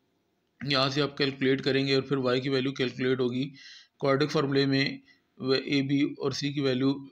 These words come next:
पुट कर लेते हैं। माइनस फार्मूले का बी की वैल्यू कितनी है, माइनस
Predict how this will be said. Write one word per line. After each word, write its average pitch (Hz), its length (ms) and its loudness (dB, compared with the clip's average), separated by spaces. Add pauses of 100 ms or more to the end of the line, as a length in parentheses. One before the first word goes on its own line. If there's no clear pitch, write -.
(140)
पुट 139 140 -8
कर 139 140 0
लेते 123 300 -2
हैं। 147 220 -6 (440)
माइनस 139 600 0 (100)
फार्मूले 135 420 0
का 151 220 0
बी 139 240 -4
की 147 100 -4
वैल्यू 139 260 0
कितनी 143 240 -6
है, 147 60 -2
माइनस 135 480 -2